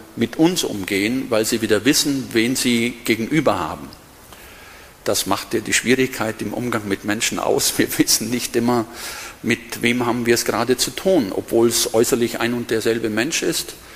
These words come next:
hat dieser ein und derselbe Mensch aber sehr unterschiedliche Seiten an sich. Und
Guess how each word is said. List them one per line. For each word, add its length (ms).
hat 220
dieser 280
ein 160
und 160
derselbe 420
Mensch 400
aber 460
sehr 280
unterschiedliche 640
Seiten 380
an 180
sich. 340
Und 340